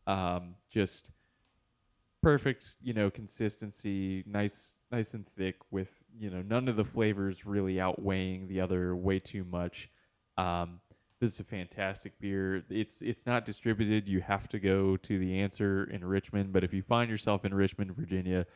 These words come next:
do yourself a favor and go to the Answer. That is the place to be. They have incredible I P As, um, as well as these, these dark beers that they're doing through the Randalls.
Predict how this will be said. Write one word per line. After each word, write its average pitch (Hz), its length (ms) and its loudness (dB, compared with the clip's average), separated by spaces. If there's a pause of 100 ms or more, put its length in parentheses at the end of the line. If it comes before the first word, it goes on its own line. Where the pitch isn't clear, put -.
(540)
do 123 80 6
yourself 110 540 4
a 92 40 -8
favor 95 340 4
and 87 140 -4
go 92 200 8
to 80 80 0
the 60 160 -6 (100)
Answer. - 240 -6
That 92 200 4
is 92 160 0
the 107 100 -2
place 92 320 2
to 98 80 -4
be. 90 260 2
They 90 140 2
have 90 120 4
incredible 95 480 2
I 92 120 4
P 92 500 0
As, - 240 -10 (420)
um, 87 480 -2
as 98 160 -2
well 92 240 6
as 90 140 0
these, 90 420 -4
these 92 160 -4
dark 92 280 2
beers 90 320 0
that 95 160 -2
they're 95 100 2
doing 90 200 0
through 90 160 0
the 87 100 -2
Randalls. 87 560 -2